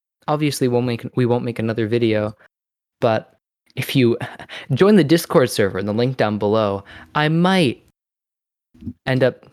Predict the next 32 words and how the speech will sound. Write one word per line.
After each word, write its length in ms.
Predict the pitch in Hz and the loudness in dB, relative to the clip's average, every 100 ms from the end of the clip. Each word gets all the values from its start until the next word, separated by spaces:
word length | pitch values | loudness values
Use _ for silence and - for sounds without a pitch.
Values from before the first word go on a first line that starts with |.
| _ | _
giving 320 | 139 127 127 120 | -2 0 0 0
a 260 | 113 120 135 | 0 0 -2
revamped 1000 | 131 160 156 135 123 113 - - - - _ _ | 0 2 2 0 -2 -4 -8 -10 -10 -12 _ _
opinion 520 | 127 - 147 135 110 | -6 -2 2 2 2
on 120 | 107 107 | 0 -2
this 320 | 113 - - | -4 -8 -12
game 380 | 147 117 110 113 | -4 -2 0 -2
once 220 | 113 - | -4 -2
I, 340 | 113 104 107 - _ _ _ | -2 -2 -6 -12 _ _ _
you 180 | 160 139 | 0 2
know, 380 | 123 113 107 - _ - 120 | 2 0 -2 -8 _ -10 0
beat 200 | 151 127 | 2 2
it, 240 | 110 - _ _ _ _ - | 0 -4 _ _ _ _ -6
because 580 | 127 131 117 117 - - - | 0 2 2 0 -6 -12 -4
I 140 | 127 | -2
can't 240 | 123 156 156 | 0 0 0
help 160 | 160 | 0
but 120 | 147 - | -2 -2
feel 180 | 135 | 2
like 120 | 127 120 | 2 2
a 40 | |
lot 160 | 117 123 | 2 2
of 80 | |
my 220 | 120 110 117 | 0 -2 -2
issues 400 | 135 - 135 123 | -2 0 -2 -2
with, 80 | |
like, 120 | 151 - | -6 -6
the 80 | |
camera 720 | 113 127 117 120 117 117 120 127 | -6 -2 -2 0 0 0 -2 -4
and 280 | 120 117 | -4 -4
the, 480 | 113 110 107 107 113 | -2 -2 -2 -2 -4
um, 600 | 117 107 101 101 104 117 | -2 -2 -4 -6 -8 -10